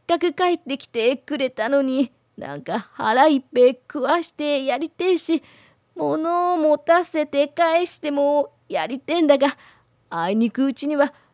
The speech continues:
めぼしいものが何にもねえんだよ。だから、お豊や、そのお金があるんだったら、道中それを使って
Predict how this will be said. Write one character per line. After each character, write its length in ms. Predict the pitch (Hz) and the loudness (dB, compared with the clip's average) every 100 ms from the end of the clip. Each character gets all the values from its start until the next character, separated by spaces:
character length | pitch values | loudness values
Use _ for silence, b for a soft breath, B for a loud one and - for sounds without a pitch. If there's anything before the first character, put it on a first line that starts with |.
| _ - | _ -8
め 240 | 196 180 | -6 -4
ぼ 220 | 214 330 | -4 -4
し 340 | - - 349 370 | -4 -10 -4 4
い 40 | |
も 140 | 320 | 6
の 80 | 262 | 6
が 120 | 254 | 6
何 280 | 262 220 269 | 4 0 -2
に 100 | 349 | -4
も 140 | 359 359 - _ _ _ _ 440 | -2 -2 -6 _ _ _ _ -6
ね 80 | |
え 160 | 403 381 | -2 0
ん 100 | 349 | 4
だ 160 | 311 285 | 6 8
よ。 260 | 285 294 b b _ - | 8 6 b b _ -14
だ 180 | 151 139 | -12 -10
か 180 | 151 | -6
ら、 340 | 175 208 226 - _ | -2 0 0 -2 _
お 180 | - 330 | -2 0
豊 340 | 381 _ 403 415 392 | -2 _ 4 6 8
や、 180 | 330 320 b _ _ | 6 4 b _ _
そ 180 | - 226 | -12 -8
の 140 | 202 | -6
お 40 | 202 | -4
金 240 | 196 220 | -4 -4
が 200 | 240 226 | -2 0
あ 60 | 277 | 2
る 120 | 311 | 2
ん 60 | |
だ 100 | 294 | 2
っ 40 | 320 | 0
た 160 | - | 0
ら、 160 | 277 294 _ _ _ _ _ _ _ | 0 -2 _ _ _ _ _ _ _
道 300 | 208 220 226 | 6 6 6
中 540 | - 214 214 226 254 | 0 -6 -4 -2 -2
そ 220 | 254 262 | -2 2
れ 160 | 247 269 | 6 6
を 200 | 294 311 | 6 2
使 360 | - - - 339 | -2 -10 0 0
っ 80 | 339 | 0
て 260 | - 339 | -4 -4